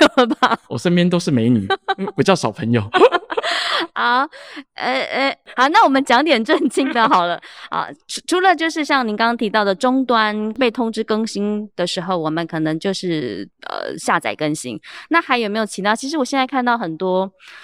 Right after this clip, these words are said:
Speaker 1: 在做那个网络购物的，哈，也有可能被盗刷、各自外泄的这一块。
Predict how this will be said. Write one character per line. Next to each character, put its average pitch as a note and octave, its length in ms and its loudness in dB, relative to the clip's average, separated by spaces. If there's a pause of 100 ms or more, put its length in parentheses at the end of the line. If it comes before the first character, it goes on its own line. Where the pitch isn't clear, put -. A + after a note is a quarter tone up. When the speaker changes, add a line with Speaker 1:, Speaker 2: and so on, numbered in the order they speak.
(260)
Speaker 1:
在 C4+ 200 0
做 A#3 240 0
那 G#3+ 120 -2
个 G3 120 0
网 D3 200 0
络 A#3+ 160 0
购 F#3+ 220 0
物 D#3+ 200 -2
的， - 220 -10
哈， E3 180 -6
也 E3+ 100 0
有 G3 100 2
可 G3 120 -6
能 D3 180 -2
被 F3 180 -2
盗 D#3+ 240 -2
刷、 C#3+ 320 -4
各 G#3+ 220 0
自 G3 180 -4
外 F#3 220 0
泄 D#3+ 200 -6
的 C#3 80 -6
这 C#3 140 -8
一 - 100 -6
块。 - 360 -10